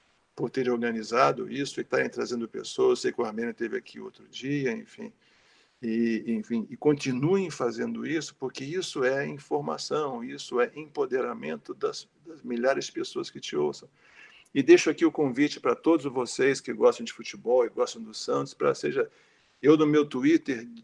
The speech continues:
diariamente eu tô colocando informações. Acho que faz dois dias que coloquei, por exemplo, a audiência do Santos em dois mil e dezenove. Acho que tem dois dias que eu fiz isso.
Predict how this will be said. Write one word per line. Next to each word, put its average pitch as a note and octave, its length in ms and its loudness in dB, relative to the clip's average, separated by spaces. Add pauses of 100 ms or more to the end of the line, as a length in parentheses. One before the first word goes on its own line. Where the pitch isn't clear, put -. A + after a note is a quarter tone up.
(100)
diariamente D3 1120 2
eu C3+ 80 -2
tô C3 160 -4
colocando B2+ 460 -2
informações. B2 720 -4
Acho D3+ 160 -2
que - 80 -12
faz D#3+ 260 2
dois D#3 380 4
dias D#3 280 0
que - 60 -16
coloquei, D3 420 0
por C#3 140 -6
exemplo, D3 420 -2
a D3 40 2
audiência D3 440 0
do C#3+ 140 -12
Santos D#3 540 2
em E3+ 80 -2
dois E3+ 180 4
mil F3 160 0
e - 20 0
dezenove. F#3+ 720 -2 (880)
Acho - 100 -8
que - 80 -2
tem C#3+ 80 2
dois F#3+ 300 8
dias F3 180 2
que - 80 -8
eu B2 60 -6
fiz - 260 -12
isso. - 300 -20